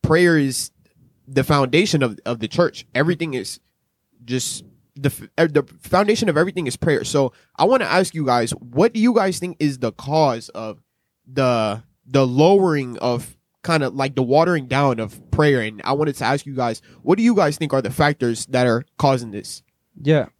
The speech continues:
Speaker 2: Um, I believe that we're seeing prayer nowadays as our last resource. That means when we have tried everything,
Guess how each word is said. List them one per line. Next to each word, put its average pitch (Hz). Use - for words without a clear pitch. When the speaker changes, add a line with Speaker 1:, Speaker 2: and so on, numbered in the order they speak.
Speaker 2:
Um, 131
I 143
believe 180
that 131
we're 139
seeing 156
prayer 147
nowadays 139
as 131
our 131
last 123
resource. -
That 139
means 151
when 131
we 160
have 165
tried 156
everything, 180